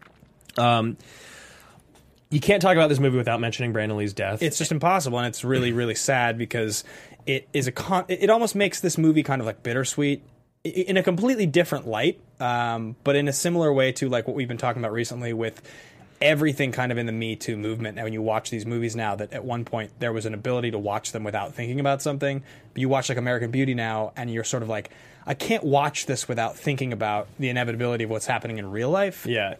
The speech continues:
Speaker 2: And it makes this, it makes this hard to take s-, just to, as a movie.
Speaker 1: I even watched Sterling K. Brown's Emmy acceptance speech the
Speaker 2: Yeah.
Speaker 1: other day again, and Spacey was nominated, and he's
Speaker 2: Yeah.
Speaker 1: sitting there clapping and smiling, and it's, even then you're just kinda like,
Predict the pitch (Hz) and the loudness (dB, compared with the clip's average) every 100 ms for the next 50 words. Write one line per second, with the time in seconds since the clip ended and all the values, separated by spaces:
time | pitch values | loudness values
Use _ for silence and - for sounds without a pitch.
0 | - 139 131 139 139 135 120 - - - | -4 -2 0 0 0 -4 -4 -6 -8 -8
1 | 143 160 147 139 - - 147 139 131 120 | 0 0 0 -2 -4 2 4 4 2 -6
2 | - 135 - - - 127 - 127 123 - | -4 -4 -4 -10 -8 -8 -6 -8 -8 -18
3 | - - - - 156 185 208 95 - - | -20 -20 -8 0 4 6 4 2 -10 -20
4 | - 127 185 190 143 123 - - 135 131 | -10 0 2 4 4 2 0 0 2 2
5 | 123 127 117 120 117 117 117 - 135 156 | 0 0 0 2 2 0 -2 -2 0 0
6 | 170 185 170 202 220 208 151 147 160 214 | 2 0 -2 -4 -4 0 4 4 4 2
7 | 208 226 247 247 - - 135 - 143 170 | 0 -2 -4 -8 -8 -4 -2 2 2 2
8 | 180 131 127 175 98 85 127 - 135 131 | 0 0 2 0 -2 -4 -10 -6 0 2
9 | 123 156 156 147 139 135 151 147 127 - | 2 2 2 2 2 2 2 0 0 0
10 | 143 147 120 113 131 - - 220 254 202 | 0 0 -2 -4 -6 -6 -2 2 4 4
11 | 254 156 160 175 175 143 | 2 0 -2 -4 -4 -4